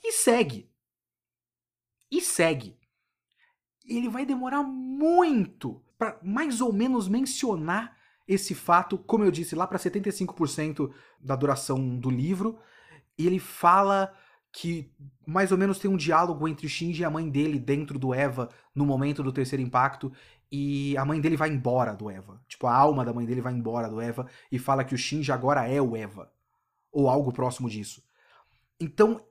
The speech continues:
isso também resolveu boa parte do, do, do personagem. É meio que explicitado em algumas frases, e isso é o complicado do Evangelion Anima.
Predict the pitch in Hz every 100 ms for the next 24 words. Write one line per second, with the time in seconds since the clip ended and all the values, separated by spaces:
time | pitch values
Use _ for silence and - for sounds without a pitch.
0 | _ - 233 269 240 277 269 254 214 180
1 | 233 202 240 208 233 233 233 208 208 220
2 | 208 208 208 233 180 190 127 98 _ _
3 | _ _ 170 196 233 240 233 214 202 -
4 | 170 180 151 151 139 180 156 - 147 151
5 | 127 - - 156 190 190 185 175 156 151
6 | 143 135 131 131 127 123 120